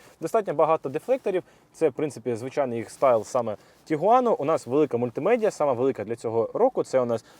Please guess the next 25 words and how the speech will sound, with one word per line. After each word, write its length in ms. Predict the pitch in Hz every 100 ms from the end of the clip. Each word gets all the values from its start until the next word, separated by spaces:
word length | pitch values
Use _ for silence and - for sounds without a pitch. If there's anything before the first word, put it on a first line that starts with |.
| -
фулова, 400 | 165 247 269 165
на 100 | 127
ній 160 | 143
можна 240 | 123 120 113
встановити 360 | - 123 113
навігацію. 480 | 113 131 190 247 135
До 60 | 123
речі, 200 | 131 113
вона 140 | 131
у 40 |
нас 160 | 117 107
вже 180 | 101 120 - _
стоїть, 340 | - 151 226 -
але 320 | 127 120 180
вона 220 | 127 127
стоїть 280 | 117 123 117
американська, 540 | 117 120 123 214 - -
тому 220 | 120 113
тут 180 | 147 170
треба 240 | 117 120
буде 220 | 104 120
вставляти 460 | 110 98 107 123 117 - -
саме 360 | - 139 135 127 - -
європейські 560 | 123 156 - 151 113 104
карти. 380 | - - -